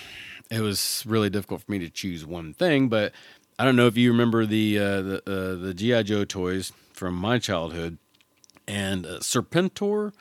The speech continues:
he's kinda like, uh, the Cobra Emperor. I'm not, I'm, my, my memory's a little fuzzy. Uh, but he had, like, the cool golden chariot that had the snake head that would shoot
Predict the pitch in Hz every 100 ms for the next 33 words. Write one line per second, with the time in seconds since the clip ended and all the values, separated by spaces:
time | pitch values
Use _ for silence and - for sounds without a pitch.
0 | _ _ _ - 131 151 135 127 - 120
1 | 120 110 107 127 127 123 117 110 120 127
2 | 127 127 123 104 101 101 127 151 - _
3 | _ _ _ _ _ _ _ - 101 101
4 | 110 110 117 123 135 151 123 95 101 104
5 | - 90 73 53 - - - - - -
6 | - 101 104 127 147 175 175 147 147 123
7 | 123 - 147 139 113 123 123 131 127 127
8 | 120 - 120 120 120 120 - 110 113 117
9 | - - 110 110 - 107 110 101 98 101
10 | 87 - 113